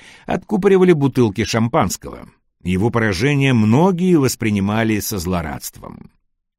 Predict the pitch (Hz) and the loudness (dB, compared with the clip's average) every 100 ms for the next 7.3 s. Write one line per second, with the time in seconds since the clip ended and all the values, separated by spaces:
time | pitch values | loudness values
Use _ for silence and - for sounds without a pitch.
0 | _ - 214 254 247 226 196 175 180 143 | _ 2 4 4 4 2 4 6 6 6
1 | 151 135 139 160 156 120 113 107 95 92 | 4 6 4 4 4 2 2 0 -2 0
2 | 113 143 139 127 98 90 95 98 98 101 | 2 2 2 2 2 -2 -2 -2 -4 -2
3 | 113 139 143 95 - - - - - _ | 0 0 0 -2 -6 -20 -20 -20 -20 _
4 | _ _ _ - 110 92 120 143 90 87 | _ _ _ -6 -4 -2 0 0 -2 -6
5 | 85 104 92 101 98 120 107 101 92 92 | -4 -6 -6 -4 -2 -2 -2 -4 -4 -6
6 | 104 92 110 95 87 92 90 113 185 - | -6 -2 -4 -2 -6 -4 -4 -2 -2 -4
7 | 180 185 | -4 -2